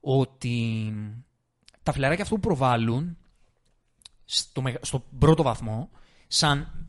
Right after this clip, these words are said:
θέμα, ας πούμε, της, ε, της σειράς, είναι αυτό που λέει πολύ εύκολα το, το τίτλος, είναι φιλία. Η οποία όμως φιλία είναι με έναν τρόπο που είναι ιδανικός,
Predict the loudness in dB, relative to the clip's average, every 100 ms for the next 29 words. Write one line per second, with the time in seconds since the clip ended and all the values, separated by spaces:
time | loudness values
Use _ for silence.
0 | -6 0 0 0 -6 -10 -12 -14 -16 -12
1 | -10 -10 -12 -12 -14 -14 -16 -16 -16 -8
2 | -6 -4 -4 -6 -10 -14 -14 -12 -10 -8
3 | -8 -6 -6 -6 -14 _ -12 -6 -6 -6
4 | -8 -8 -8 -12 -10 -10 -8 -6 -4 -4
5 | -6 -8 -12 _ _ _ _ _ _ _
6 | _ -20 _ 0 2 2 2 0 0 -2
7 | -4 -6 -4 -4 -4 -6 -8 -14 _ _
8 | -20 -20 _ -10 -2 0 2 4 4 2
9 | -2 _ _ -10 -2 2 2 2 4 4
10 | 4 0 -2 -4 -10 _ -20 -20 -20 -20
11 | -20 -20 _ -20 _ _ -2 2 4 4
12 | 2 0 -2 0 -2 -6